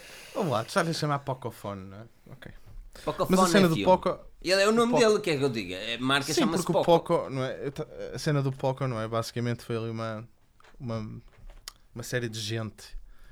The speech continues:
Speaker 1: que decidiu desviar-se um bocado da cena da Xiaomi e fazer um grupo à parte dentro da própria Xiaomi, certo?
Speaker 2: Algo assim do género. Quem tá a
Speaker 1: É,
Speaker 2: liderar
Speaker 1: uma
Speaker 2: a
Speaker 1: cena assim.
Speaker 2: Pocophone é um, um dos executivos responsáveis pela Xiaomi na Índia.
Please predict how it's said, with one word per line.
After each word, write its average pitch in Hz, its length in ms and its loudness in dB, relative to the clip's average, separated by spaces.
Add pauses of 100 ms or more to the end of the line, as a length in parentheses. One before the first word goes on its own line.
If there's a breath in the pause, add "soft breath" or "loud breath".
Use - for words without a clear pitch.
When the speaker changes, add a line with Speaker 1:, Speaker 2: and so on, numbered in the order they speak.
(160 soft breath)
Speaker 1:
que - 100 -14
decidiu 107 560 -6
desviar-se 110 460 -4
um 117 40 -6
bocado 107 200 -4
da 107 60 -10
cena 110 200 -10
da 104 80 -8
Xiaomi 113 540 -8 (280 soft breath)
e 123 40 -16
fazer 120 260 -6
um 123 80 -4
grupo 123 240 -4
à 120 60 -2
parte 120 380 -6
dentro 131 200 -2
da 127 100 -6
própria 123 260 -8
Xiaomi, 127 300 -10
certo? - 340 -18 (580 loud breath)
Speaker 2:
Algo 139 200 4
assim 139 200 0
do 120 80 -2
género. 85 340 -6
Quem 113 160 -6
tá 120 200 0
a - 20 0
Speaker 1:
É, 113 40 -2
Speaker 2:
liderar 107 380 -2
Speaker 1:
uma 104 80 0
Speaker 2:
a 95 40 -2
Speaker 1:
cena 104 120 -4
assim. 104 100 -6
Speaker 2:
Pocophone 113 520 -2
é 104 180 -6
um, 101 560 -6
um 101 100 -6
dos 90 140 -8
executivos 90 540 -10
responsáveis 90 500 -8
pela 90 180 -12
Xiaomi 87 380 -10
na 85 60 -8
Índia. 71 360 -16